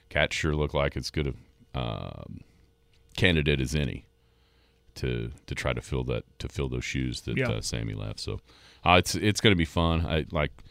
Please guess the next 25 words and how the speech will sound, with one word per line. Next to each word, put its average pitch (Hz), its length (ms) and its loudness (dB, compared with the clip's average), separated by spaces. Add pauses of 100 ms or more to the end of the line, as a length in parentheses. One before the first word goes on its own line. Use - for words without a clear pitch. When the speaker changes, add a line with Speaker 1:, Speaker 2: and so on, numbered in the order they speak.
(420)
Speaker 1:
you 64 80 -4
know, 60 220 -2 (160)
it, 80 200 -4
it's 95 140 2
easy 92 220 6
to 82 80 0
say 85 460 6 (560)
and 73 360 2
maybe 80 240 2
coach 76 300 0
speak 80 500 0
at 76 180 2 (340)
times 78 400 2
of 76 180 4
it, 87 140 0 (480)
but 76 120 4
the - 80 0
truth 92 300 4
of 85 160 6
it 76 80 4
is 78 540 2 (600)
you 73 180 0
have 80 300 6
four 78 360 0
weeks, 64 460 -4